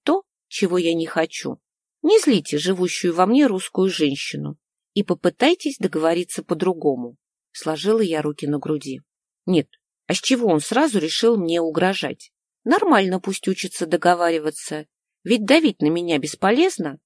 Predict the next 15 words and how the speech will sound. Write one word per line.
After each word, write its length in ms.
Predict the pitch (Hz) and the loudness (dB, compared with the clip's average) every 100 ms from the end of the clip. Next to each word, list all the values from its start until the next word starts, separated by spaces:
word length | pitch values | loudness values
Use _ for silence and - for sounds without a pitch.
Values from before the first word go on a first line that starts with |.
| _ | _
я 260 | - 170 269 | -2 2 2
всё 220 | - 247 | 2 0
равно 340 | 240 240 226 170 | 2 2 2 0
всё 240 | - 170 | 0 -2
выкручу 640 | 170 381 - 180 - 139 143 - | 4 2 2 -6 -6 -14 -14 -12
в 60 | |
свою 380 | - 175 180 175 | -4 0 0 0
пользу. 580 | - 160 143 - 131 143 _ _ _ _ | 0 2 2 -2 -14 -16 _ _ _ _
Владыка 440 | 170 175 180 277 196 | 0 0 2 0 0
с 120 | - | -2
минуту 420 | 160 185 277 - | 0 2 2 2
оторопело 580 | 156 165 170 - 196 165 | 0 0 -2 0 -2 -2
смотрел 480 | - 165 165 277 311 | -2 -2 0 2 2
на 100 | 214 | 2
меня, 400 | 175 165 156 | 0 -2 -2